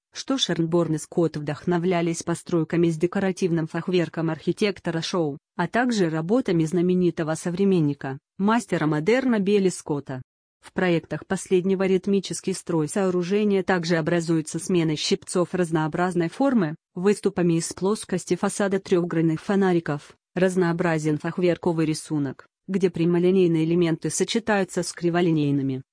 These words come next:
поверхности открытой кирпичной кладки сменяются декоративной штукатуркой. Как и у Белли Скотта, фасады дачи прорезаны широкими лежачими окнами.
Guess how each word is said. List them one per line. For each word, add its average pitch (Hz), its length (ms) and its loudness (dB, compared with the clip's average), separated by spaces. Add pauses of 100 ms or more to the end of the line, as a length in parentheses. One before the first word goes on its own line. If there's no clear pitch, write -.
(100)
поверхности 208 800 0
открытой 170 580 -2
кирпичной 170 560 -4
кладки 254 440 -2
сменяются 208 640 2
декоративной 165 640 0
штукатуркой. 160 960 -4 (380)
Как 180 200 -2
и 202 60 4
у 202 60 2
Белли 190 300 2
Скотта, 175 580 -2 (180)
фасады 208 420 0
дачи 220 360 0
прорезаны 196 560 2
широкими 170 500 0
лежачими 165 600 0
окнами. 143 500 -2